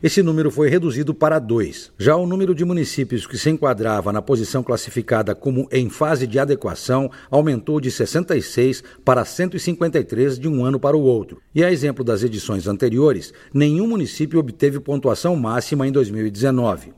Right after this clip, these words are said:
O relatório do I E G M aponta que a área de saúde continua sendo a de melhor desempenho nos municípios catarinenses, situação já verificada nos anos anteriores. A educação apresentou queda significativa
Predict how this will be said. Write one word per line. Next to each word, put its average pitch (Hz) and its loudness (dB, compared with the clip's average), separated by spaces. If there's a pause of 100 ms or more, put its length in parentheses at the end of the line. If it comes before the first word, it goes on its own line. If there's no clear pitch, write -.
(200)
O 127 6
relatório 156 2
do 107 -4
I 127 0
E 156 4
G 101 -2
M 120 0 (180)
aponta 165 0
que 143 -2
a 120 2
área 135 2
de 113 -4
saúde 120 0 (160)
continua 160 2
sendo 156 -2
a 131 4
de 131 0
melhor 131 2
desempenho 139 0
nos 123 -2
municípios 131 -4
catarinenses, 139 0 (160)
situação 139 0 (180)
já 120 4
verificada 120 0
nos 127 -2
anos 123 0
anteriores. 123 0 (380)
A 87 0
educação 113 0 (180)
apresentou 120 2
queda 139 -2
significativa 135 -2